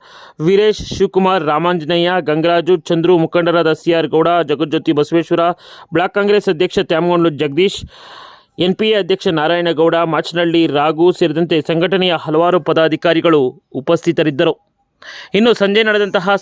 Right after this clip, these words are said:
ಸಾಂಸ್ಕೃತಿಕ ಕಾರ್ಯಕ್ರಮದಲ್ಲಿ ಹಲವಾರು ಗಣ್ಯರು ಈ ಸಂದರ್ಭದಲ್ಲಿ ಸಾಂಸ್ಕೃತಿಕ ಕಾರ್ಯಕ್ರಮದಲ್ಲಿ ಭಾಗಿಯಾದರು. ಮುಖ್ಯವಾಗಿ ಈ ಸಾಂಸ್ಕೃತಿಕ ಕಾರ್ಯಕ್ರಮದಲ್ಲಿ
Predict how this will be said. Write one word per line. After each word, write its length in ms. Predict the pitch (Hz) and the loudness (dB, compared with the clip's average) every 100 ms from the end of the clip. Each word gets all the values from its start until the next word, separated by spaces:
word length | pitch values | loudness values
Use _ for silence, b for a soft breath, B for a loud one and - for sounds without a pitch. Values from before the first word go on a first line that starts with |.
| 196 | 0
ಸಾಂಸ್ಕೃತಿಕ 560 | 175 - 202 190 185 190 190 185 175 | -2 -2 -2 -2 0 2 2 0 0
ಕಾರ್ಯಕ್ರಮದಲ್ಲಿ 720 | 170 180 185 180 185 185 175 143 160 196 B B B B B - | -2 0 -2 0 0 2 2 2 0 -2 B B B B B -2
ಹಲವಾರು 420 | 190 214 247 247 220 165 | 0 2 2 2 0 0
ಗಣ್ಯರು 360 | 185 214 190 160 156 | 2 2 2 0 -2
ಈ 80 | 160 | -2
ಸಂದರ್ಭದಲ್ಲಿ 420 | 175 175 180 180 156 | 0 0 2 0 0
ಸಾಂಸ್ಕೃತಿಕ 460 | 165 175 185 - 175 - | -4 -2 -4 -2 -2 0
ಕಾರ್ಯಕ್ರಮದಲ್ಲಿ 560 | 170 - 175 170 165 | -2 -2 -2 0 0
ಭಾಗಿಯಾದರು. 540 | 147 156 160 165 156 151 - _ B B B - | 0 0 2 0 0 -4 -8 _ B B B -4
ಮುಖ್ಯವಾಗಿ 540 | 180 226 233 233 196 170 165 151 | -2 0 2 0 2 2 0 0
ಈ 20 | 185 | -2
ಸಾಂಸ್ಕೃತಿಕ 640 | - 190 190 202 175 - 202 - | 0 -2 0 -4 -4 -2 -2 0
ಕಾರ್ಯಕ್ರಮದಲ್ಲಿ 920 | 180 190 - _ - 180 180 190 180 | -2 -2 -6 _ -4 -2 0 0 0